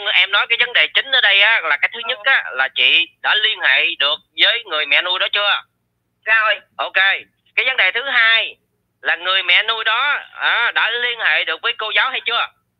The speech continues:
Speaker 2: Thì bây giờ
Speaker 1: Đó.
Speaker 2: cô nói là để từ nay đến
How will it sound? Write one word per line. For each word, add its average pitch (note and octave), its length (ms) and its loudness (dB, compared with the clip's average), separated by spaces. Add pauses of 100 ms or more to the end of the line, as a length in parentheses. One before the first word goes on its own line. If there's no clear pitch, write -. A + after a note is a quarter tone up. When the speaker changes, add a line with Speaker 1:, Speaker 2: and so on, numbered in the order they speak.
(800)
Speaker 2:
Thì B3 160 -4
bây C4+ 160 0
giờ A#3+ 80 4 (500)
Speaker 1:
Đó. F#3 380 0
Speaker 2:
cô C4 80 -10
nói C#4+ 240 -4
là A3+ 180 2
để G3+ 100 0 (100)
từ - 120 -6
nay A#3+ 180 -2
đến C#4 80 -8